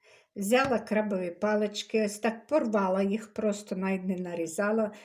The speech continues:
поклала на дно тарілки, втрамбувала виделкою,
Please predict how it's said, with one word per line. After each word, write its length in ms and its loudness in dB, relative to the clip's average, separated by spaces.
поклала 480 4
на 160 2
дно 280 2
тарілки, 580 0
втрамбувала 760 0
виделкою, 880 0